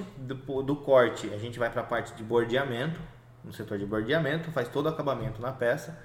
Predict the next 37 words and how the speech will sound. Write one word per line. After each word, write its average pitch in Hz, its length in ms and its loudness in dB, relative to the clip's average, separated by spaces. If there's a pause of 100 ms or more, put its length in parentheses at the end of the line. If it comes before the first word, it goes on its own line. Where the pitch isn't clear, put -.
(420)
depois 131 280 2
vai 120 80 2
pra 123 100 -2
parte 113 220 -2
de 117 80 -6
furação, 156 580 0 (760)
que - 80 -20
são 113 160 -6
portas, 139 460 2
dobradiças, 110 920 -4 (160)
vai 107 160 0
a 104 60 0
parte 107 240 -6
de, 107 100 -8 (200)
de 107 160 -6
corrediça, 120 560 -4
furação, 135 560 -4 (600)
e 156 120 6
aí 160 160 8
vamos 170 240 2
pra 175 120 2
pré-montagem. 165 840 2 (160)
Tudo 196 220 -2
isso 208 160 0
é - 20 -2
feito 190 240 2
dentro 185 160 0
da 180 80 2
própria 170 260 2
empresa. 120 480 0
Então 156 140 -8
a 175 60 -4
gente 190 120 -6
cortou, 202 460 6
bordeou, 185 400 6
furou, 190 680 2
pré-monta. 139 540 2